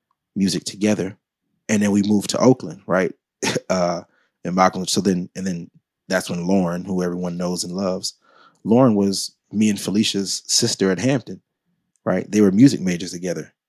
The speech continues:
So when I moved to Oakland, I said, "Lauren, we have a performing arts school we're opening. I know this is your passion, your background. Can I get you to move back to the Bay?" She was in Miami at the time, but she's from the city. She's from San Fran,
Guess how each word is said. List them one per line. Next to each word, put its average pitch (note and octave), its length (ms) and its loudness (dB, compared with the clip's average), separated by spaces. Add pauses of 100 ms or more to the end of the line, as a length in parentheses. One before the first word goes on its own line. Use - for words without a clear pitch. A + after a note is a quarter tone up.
So - 160 -4
when F#2 140 -4
I F2+ 60 -4
moved F#2+ 260 -6
to - 140 -8
Oakland, G#2+ 480 2 (160)
I F#2 100 -4
said, F2+ 260 -4
"Lauren, G2+ 420 -6 (600)
we F#2+ 80 0
have F#2+ 100 0
a F#2 60 -8
performing F#2+ 480 -8
arts G2 220 -4
school G#2 260 -4
we're G2+ 180 -2
opening. G2 440 -4 (380)
I F#2+ 100 -4
know F#2+ 180 -4
this F#2+ 160 -10
is G2 300 -12 (160)
your F#2+ 100 -10
passion, G2 400 -2
your E2+ 80 -10
background. F#2+ 480 -2 (460)
Can F#2 160 -4
I F#2+ 80 -2
get F#2+ 200 -2
you - 60 -6
to F#2 60 -10
move F#2+ 200 -6
back F#2 200 -4
to - 100 -10
the F2 60 -8
Bay?" F#2+ 320 -6 (100)
She - 160 -2
was G#2+ 80 2
in G2+ 100 -4
Miami G#2+ 360 -6
at - 100 -12
the - 60 -18
time, F3 340 -10 (140)
but E3 100 -6
she's - 140 -4
from G#2 200 -4
the F2 60 -10
city. F#2 260 -6
She's - 160 -16
from G2+ 220 -10
San F#2+ 260 -10
Fran, G2 320 -12